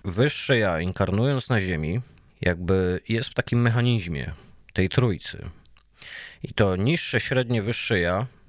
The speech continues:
jest ze sobą splątane, można powiedzieć, <laughs> kwantowo. I jest to, jest to proces nierozłączny. I teraz wyższe ja, które rozumie na przykład swoją nieskończoność, to, że życie,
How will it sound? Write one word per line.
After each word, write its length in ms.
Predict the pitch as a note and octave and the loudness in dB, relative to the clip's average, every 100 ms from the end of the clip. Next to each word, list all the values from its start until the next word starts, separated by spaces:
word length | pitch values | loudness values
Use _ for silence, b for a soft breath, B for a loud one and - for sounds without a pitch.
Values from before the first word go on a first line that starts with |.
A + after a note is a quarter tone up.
| b - - | b -20 -8
jest 220 | A#2 C3+ | -2 0
ze 100 | C#3 | 0
sobą 460 | C#3+ C#3+ C3+ C3+ B2 F#3+ - - | -2 -2 0 2 0 -6 -10 -6
splątane, 800 | - - B2 - A2+ G2+ F#2+ G2+ - - - - C3 - | -2 0 0 2 2 2 0 -2 -6 -18 -20 -16 -10 -8
można 200 | F2 F2 | -4 -4
powiedzieć, 380 | E2 E2+ E2+ F2+ - - | -2 -2 -2 -4 -6 -10
<laughs> 140 | - | -10
kwantowo. 580 | - G2+ F#2+ F#2 D2 - B - | -2 -2 2 0 -2 -8 B -12
I 220 | C#2 C2 | -10 -4
jest 220 | F#2+ - | -2 0
to, 180 | - A#2 | 2 2
jest 160 | A#2+ A#2+ | 0 -2
to 100 | C3+ | -2
proces 380 | B2+ C3+ C3 - | 0 -2 -2 0
nierozłączny. 800 | A#2+ G#2 F#2 E2 - - - - - B B B B | 0 0 -2 -6 -6 -8 -10 -16 -20 B B B B
I 60 | - | -2
teraz 420 | - G2+ F#2 - - _ _ _ | 0 2 0 -4 -12 _ _ _
wyższe 500 | F#2 G2+ C3 - C3+ | -4 0 0 0 0
ja, 280 | A#2 F#2 G2 - B B - - _ - | 2 2 0 -4 B B -20 -20 _ -4
które 400 | - G#2+ F#2+ F2+ | 2 2 4 2
rozumie 460 | A2 A2+ D3 B2+ F2+ | 0 2 2 2 0
na 80 | |
przykład 420 | D2 - - E2 - | -4 -8 -4 -4 -2
swoją 260 | A2 G2+ | 0 2
nieskończoność, 1160 | G2 F#2 - F#2 - G2 G2 F#2 F2+ F2+ - - | 0 -2 -2 -4 2 2 2 0 -2 -4 -10 0
to, 160 | F#2 | 0
że 180 | E2+ E2+ | 2 0
życie, 500 | D#2+ E2 - F2 E2+ | -2 -4 0 0 0